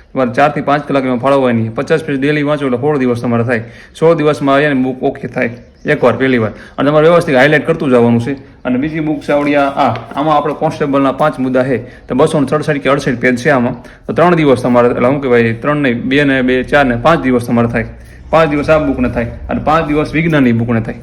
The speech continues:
હવે બાકી કયું રહ્યું? કર-, જી કે એક બાકી રહ્યું, જી કે બાકી રહ્યું. તો જી કે તમારે something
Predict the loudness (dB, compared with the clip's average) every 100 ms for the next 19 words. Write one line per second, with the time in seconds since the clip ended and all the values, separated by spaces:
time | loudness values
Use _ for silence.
0 | -2 2 4 2 0 -2 0 0 -2 0
1 | 2 2 0 -6 -2 0 2 2 2 0
2 | -2 -6 -6 -10 -18 -20 -20 -6 -2 0
3 | 2 0 0 -6 -8 -12 -18 -6 2 6
4 | 6 6 4 0 -2 2 2 4 4 4
5 | 2 0 -2 -2